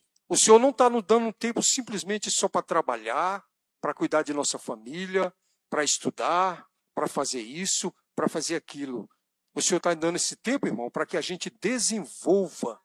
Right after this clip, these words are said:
a nossa salvação. Com temor e tremor. Então, Paulo teve, apesar de todas as, as, as experiências dele, ele teve o tempo exato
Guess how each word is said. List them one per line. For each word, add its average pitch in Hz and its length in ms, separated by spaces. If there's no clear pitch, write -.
a 147 100
nossa 156 300
salvação. 123 720
Com 285 180
temor 240 640
e 247 80
tremor. 165 480
Então, 330 260
Paulo 311 400
teve, 285 560
apesar 262 440
de 240 120
todas 302 520
as, 233 300
as, - 420
as 185 180
experiências 214 680
dele, 208 440
ele 196 220
teve 220 680
o 247 100
tempo 254 800
exato 226 800